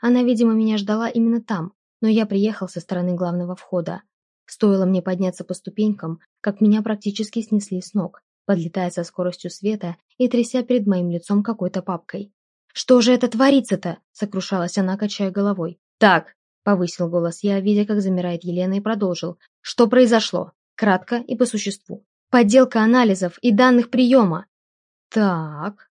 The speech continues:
протянул я, прикидывая последствия произошедшего. «А теперь тихо и в мой кабинет быстро». Пока мы стремительно пересекали коридор за коридором, я перебирал в голове всех пациентов,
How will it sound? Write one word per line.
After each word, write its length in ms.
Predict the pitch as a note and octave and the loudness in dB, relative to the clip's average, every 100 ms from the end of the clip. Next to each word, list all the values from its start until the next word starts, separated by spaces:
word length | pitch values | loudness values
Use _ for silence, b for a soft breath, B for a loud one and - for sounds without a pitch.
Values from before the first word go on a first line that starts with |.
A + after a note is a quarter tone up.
| _ | _
протянул 480 | A3 G#3+ G#3+ G#3+ G#3 | -4 0 2 4 4
я, 180 | G#3 A3 | 2 0
прикидывая 480 | B3+ A#3 G3 G3 | -2 -2 -2 -4
последствия 540 | F#3+ E3+ E3+ D#3+ - E3+ | -4 -6 -6 -6 -6 -4
произошедшего. 840 | F#3 F3+ G3+ G3+ F3+ - E3 - _ _ _ - | -2 -2 -4 -4 -6 -8 -12 -12 _ _ _ -6
«А 120 | A3 | -4
теперь 280 | G#3+ - - | -2 -2 -4
тихо 400 | - A#3 - E3+ | -4 -4 -4 -6
и 80 | G3+ | -4
в 60 | G3 | 2
мой 180 | G3+ G3+ | 2 2
кабинет 360 | G3 G#3 F3 | 2 2 2
быстро». 460 | D#3+ G3+ - F3 - _ _ _ _ | 0 -2 -2 -12 -14 _ _ _ _
Пока 260 | G#3+ G3+ A3+ | -4 0 2
мы 100 | G3+ | 2
стремительно 560 | G3+ F#3+ G3 G3+ F3+ E3 | 0 0 0 0 -2 -4
пересекали 540 | F3 F3 G3 G3+ F3+ | -6 -6 -6 -4 -4
коридор 380 | F3+ F3+ F3+ F3 | -4 -4 -2 -4
за 80 | E3+ | -6
коридором, 580 | F3+ F3 G3+ F#3+ E3 - _ _ | -6 -4 -2 -2 -4 -8 _ _
я 220 | G#3+ A#3 | 0 0
перебирал 480 | A#3 B3 A3 G#3+ G3 | 2 2 2 0 -2
в 60 | F#3 | -2
голове 340 | F3+ E3+ F3+ | -4 -2 -6
всех 280 | - G3 G3+ | -6 -8 -6
пациентов, 640 | G3+ - A#3 F#3 D#3+ D#3+ | -8 -2 -2 0 -4 -12